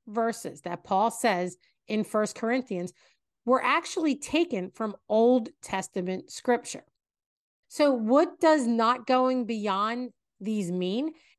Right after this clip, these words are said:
It means don't supplement God's wisdom found in the Bible with worldly ideas, philosophy, or anything else.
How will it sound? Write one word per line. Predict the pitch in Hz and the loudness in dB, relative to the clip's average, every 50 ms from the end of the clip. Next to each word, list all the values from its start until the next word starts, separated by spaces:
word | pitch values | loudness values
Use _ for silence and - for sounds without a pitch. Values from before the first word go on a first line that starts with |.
| _ _ _ - | _ _ _ -4
It | - 269 240 | -2 -2 0
means | 254 285 294 285 254 220 214 185 - _ _ | 2 2 2 2 2 0 -2 -4 -8 _ _
don't | - 220 208 214 - - | -4 -2 -2 -2 -4 -8
supplement | - - - 277 294 294 294 320 311 294 285 294 277 - | -8 -2 0 0 0 2 0 0 2 2 0 0 -2 -2
God's | - 226 226 226 226 202 190 | -2 -2 0 0 -2 -4 -6
wisdom | 196 185 220 269 294 277 285 - 185 180 190 | -6 -2 0 0 0 0 -4 -6 -6 -6 -8
found | 175 - _ - 226 220 233 247 262 262 240 | -10 -10 _ -2 -2 0 0 0 -2 -2 -4
in | - - 240 220 | -6 -8 -6 -6
the | 214 190 | -6 -4
Bible | 160 220 208 220 254 294 254 185 170 170 180 - _ _ _ _ _ _ _ _ | -2 0 2 2 2 0 -2 -4 -6 -10 -10 -12 _ _ _ _ _ _ _ _
with | 233 240 247 247 247 - - | 2 4 4 4 2 -2 -12
worldly | - 185 185 202 202 214 226 220 262 277 277 | -8 -4 0 2 2 2 2 2 2 2 4
ideas, | 269 262 247 196 185 240 247 247 254 262 269 254 - _ _ _ | 2 2 0 0 0 0 2 4 4 2 2 0 -6 _ _ _
philosophy, | - 302 277 240 202 190 190 - - 240 214 - - 226 220 226 - | -6 -4 -2 0 -2 -2 -2 -6 -10 -14 -14 -10 -8 -8 -8 -6 -6
or | - - - | -6 -6 -6
anything | - 202 190 185 196 190 - - 220 240 | -4 -4 -4 -4 -4 -4 -4 -4 0 2
else. | 269 262 - - - - - | 2 2 2 0 -4 -16 -18